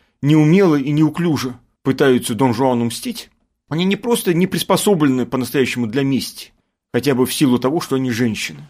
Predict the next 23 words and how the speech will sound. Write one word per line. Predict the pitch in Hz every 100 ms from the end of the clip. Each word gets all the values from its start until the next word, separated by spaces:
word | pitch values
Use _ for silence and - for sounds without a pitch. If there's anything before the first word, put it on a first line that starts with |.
| _ _ _
и | 143 143 147
не | 151 156
должны | 151 147 147 143
поэтому | 120 110 101 101
мстить. | 101 - 95 - - _ _ _ -
Им | 220 202
бы | 214 185 - _
вот | 165 170
подумать | 185 147 214 196 -
о | - 151 147 135
том, | 175 190
как | - 156 - -
жить | 131 151
дальше, | 120 196 - 131
о | 110
спасении | - 135 - 160 156 143 - _
своей | - 139 160 156
души, | 160 165 214 208 - _ _ _
о | -
исцелении | 135 135 - 147 165 165 156 131 - _ _
вот | 127 127
тех | 147 - -
ран, | - 147 185